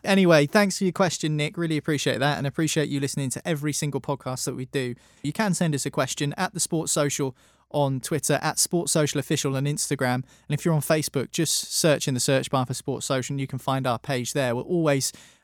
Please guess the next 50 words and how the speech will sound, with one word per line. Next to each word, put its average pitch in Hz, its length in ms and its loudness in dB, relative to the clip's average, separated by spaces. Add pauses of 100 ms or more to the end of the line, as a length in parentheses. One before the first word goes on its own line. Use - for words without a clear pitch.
got 151 140 0
the 143 80 -2
D 147 240 4
Ms 143 160 4
open 147 320 2
and 131 300 0
willing 151 300 4
to 151 100 2
welcome 143 320 4
any 156 180 2
questions, - 480 2
not 202 140 4
just 180 240 0
on 160 100 2
a 151 40 2
Wednesday 147 420 4
or 135 80 4
a 127 40 0
Tuesday 143 400 2
before 170 300 2
a 151 60 4
Wednesday 135 340 2
show. 135 280 2 (200)
Right 202 260 6
throughout 180 180 4
the 165 60 -2
week, 147 200 0
get 170 160 0
them 151 100 -2
in, 147 140 0
we'll 151 100 2
bank 165 320 0
them, 147 160 0 (260)
and 139 120 -4
then 143 100 -2
we'll 143 160 -2
use 143 220 0
them 135 220 -2 (100)
on 151 160 -2
the 135 80 -2
podcast. 135 600 -4 (340)
Which 180 140 2
takes - 240 4
us 220 100 2
to 220 80 2
our 208 100 6
final 240 380 6
question 147 420 0
from 156 200 -2
Treasure, 202 420 2